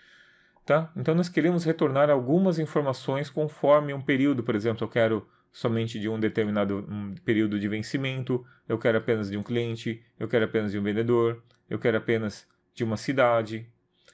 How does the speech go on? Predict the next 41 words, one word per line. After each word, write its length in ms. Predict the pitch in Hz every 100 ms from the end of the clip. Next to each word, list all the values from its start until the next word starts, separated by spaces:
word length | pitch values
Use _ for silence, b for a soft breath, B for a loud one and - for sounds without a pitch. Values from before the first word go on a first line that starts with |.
| b
Então 240 | 131 175 175
como 160 | 180
é 40 | 208
que 120 | -
eu 40 |
faço 480 | 170 - 147 165 -
pra 140 | 139
retornar 400 | 127 123 127 120
essa 160 | 117 127
informação 640 | 113 127 117 110 143 147 117
conforme 500 | 120 123 147 147 147
esses 260 | 139 135
filtros 560 | - 139 160 151 107 - b b
de 100 | 117
uma 180 | 160 175
forma 280 | 175 156 156
dinâmica? 720 | 147 151 143 139 110 - 90 - _ _
Você 140 | -
deve 140 | 107
tá 100 | 87
pensando, 400 | 110 131 - 117
tabela 280 | 87 95 95
dinâmica 540 | 98 110 117 107 98 85
e 40 |
tal. 220 | 95 110 _ _ B B B
Mas 180 | 123 117
e 60 | 147
com 140 | 175
fórmulas? 720 | 170 139 117 101 92 - - _ _ _ _ _ _ _
E 80 | 131
se 220 | - 175
mudar 300 | 170 160 147
esse 160 | 147 147
intervalo? 640 | 131 127 113 98 85 87 _ _ -
E 40 |
se 120 | -
aumentar 280 | 151 151 151
a 40 | 147
quantidade 420 | 151 143 143 131
de 80 | 135
linhas? 600 | 131 117 92 95 -